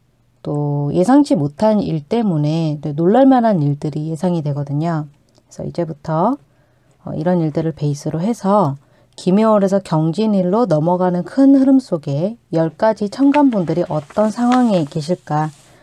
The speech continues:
한번 또 살펴보도록 하겠습니다. 네, 제가 조금 목소리를 크게 낼 거니까요. 집중해서 들어주시고, 어, 각 일간별로 타임라인을 제가 댓글에 고정해서 박아놓겠습니다.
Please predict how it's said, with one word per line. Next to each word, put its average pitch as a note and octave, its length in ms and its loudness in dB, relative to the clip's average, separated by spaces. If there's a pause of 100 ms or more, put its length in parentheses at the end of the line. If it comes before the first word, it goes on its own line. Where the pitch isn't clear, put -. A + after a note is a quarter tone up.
한번 D#3+ 300 -4
또 E3 100 -2
살펴보도록 F#3 640 -2
하겠습니다. D3+ 680 -4 (520)
네, E3 80 -8
제가 G3+ 260 0
조금 - 320 -4
목소리를 B3+ 460 2
크게 E4+ 280 2
낼 B3+ 100 2
거니까요. E3 640 -2 (380)
집중해서 G3 440 -2
들어주시고, E3+ 880 -2 (840)
어, D#3+ 180 -12
각 G3+ 220 -2
일간별로 G#3 840 4 (200)
타임라인을 C4+ 640 4
제가 F3+ 200 0
댓글에 D#3 580 -2
고정해서 G3 460 0
박아놓겠습니다. D3+ 920 -2